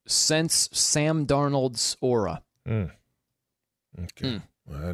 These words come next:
Speaker 2: I missed, I, I don't know if I did that. I don't, I don't know if I got that part.
Speaker 1: Yeah.
Speaker 2: I don't know if I was able to do that in my career. Maybe I was looking at the wrong stuff.
Speaker 1: <laughs> You didn't see any auras in June?
Speaker 2: No, no, no.
Speaker 1: Yeah, yeah. Um,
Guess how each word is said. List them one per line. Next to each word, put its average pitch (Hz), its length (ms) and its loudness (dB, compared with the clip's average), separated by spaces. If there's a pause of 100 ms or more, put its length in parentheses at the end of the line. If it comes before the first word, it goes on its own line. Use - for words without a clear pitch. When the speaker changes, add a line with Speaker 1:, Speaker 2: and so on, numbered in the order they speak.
(1120)
Speaker 2:
I - 20 -
missed, 90 380 -6
I, 92 280 -2
I - 20 -2
don't 95 180 -4
know 92 160 -4
if 85 100 -10
I 90 120 -4 (280)
did 90 220 -4
that. 76 100 -6
I 85 100 -4
don't, 90 200 -6
I 95 40 -6
don't 98 120 -2
know 92 80 -2
if 87 80 -6
I 90 80 -2
got 87 220 -6
that 87 200 -8
part. 78 280 -16 (800)
Speaker 1:
Yeah. 131 320 -4
Speaker 2:
I 98 40 -8
don't 87 100 -8
know 87 60 -8
if 85 100 -14
I 107 60 -4
was 85 160 -6
able 90 180 -6
to 82 60 -8
do 95 180 -4
that 85 200 -4
in 80 80 -6
my 85 100 -6
career. 92 340 -6
Maybe 95 220 -4
I 90 60 -2
was 87 120 -6
looking 92 200 -4
at 82 60 -6
the 85 80 -8
wrong 87 260 -8
stuff. 85 320 -10 (260)
Speaker 1:
<laughs> - 140 -2 (800)
You 202 120 0
didn't 180 180 2
see 185 140 4
any 165 200 2
auras 165 420 4
in 160 160 0
June? 175 380 0
Speaker 2:
No, 98 600 -2
no, 80 140 -10
no. 76 140 -16
Speaker 1:
Yeah, 165 380 2 (100)
yeah. 147 400 -2 (100)
Um, 123 480 0